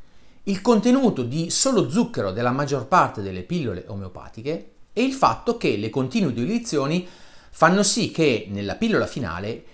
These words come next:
non ci sia più praticamente neanche una molecola dell'eventuale principio attivo presente all'origine, nonostante i prodotti abbiano nomi come Belladonna, Pulsatilla, Oscillococcinum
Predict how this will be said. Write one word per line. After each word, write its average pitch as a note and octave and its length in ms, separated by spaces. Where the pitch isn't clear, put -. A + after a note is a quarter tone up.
non F#3 240
ci G#3+ 120
sia A3+ 280
più - 540
praticamente E3 640
neanche G3+ 640
una D#3+ 200
molecola F3 720
dell'eventuale C#3+ 640
principio B2+ 440
attivo B2 360
presente G#2 640
all'origine, A2+ 880
nonostante F3+ 640
i - 40
prodotti C#3+ 420
abbiano C3 320
nomi C#3 320
come A#2 500
Belladonna, A2 840
Pulsatilla, A2+ 1120
Oscillococcinum A2+ 840